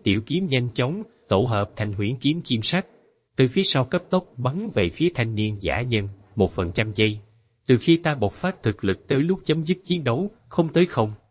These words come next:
một giây." Huyễn kiếm kim sắc giải thể bắn ra phá giải thân pháp ta, rồi dùng độn thiên toa công kích, lại dùng huyễn kiếm kim sắc phản kích, hơn nữa an bài thời gian rất tinh chuẩn.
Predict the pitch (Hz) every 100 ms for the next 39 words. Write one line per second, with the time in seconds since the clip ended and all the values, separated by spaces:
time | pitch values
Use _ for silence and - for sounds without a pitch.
0 | _ 95 90 - 117 101 - _ _ _
1 | _ _ 127 131 165 156 185 226 - 127
2 | 117 185 - 113 117 107 101 131 175 147
3 | 156 196 120 117 - 147 135 92 117 117
4 | 101 - 160 - 107 101 - _ _ _
5 | _ 127 131 127 135 127 127 131 123 175
6 | 165 143 135 - 143 160 202 - _ _
7 | 98 92 104 101 101 95 127 131 156 175
8 | 123 110 170 - - 82 110 180 180 _
9 | _ _ 113 107 87 82 131 - 120 104
10 | 73 73 - 80 92 92 95 156 - 117
11 | - 73